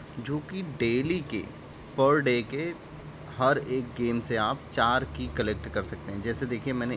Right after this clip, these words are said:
एक की यहाँ पे रिसीव किया है, एक की यहाँ पे रिसीव किया है, एक की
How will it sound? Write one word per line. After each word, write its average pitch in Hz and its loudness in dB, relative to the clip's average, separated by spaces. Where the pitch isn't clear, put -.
एक 120 -4
की 120 -4
यहाँ 110 2
पे 131 -4
रिसीव 123 -6
किया 127 -4
है, 147 -2
एक 113 -6
की 117 -6
यहाँ 113 0
पे 127 -4
रिसीव 123 -6
किया 143 -4
है, 147 -6
एक 123 -2
की 165 -8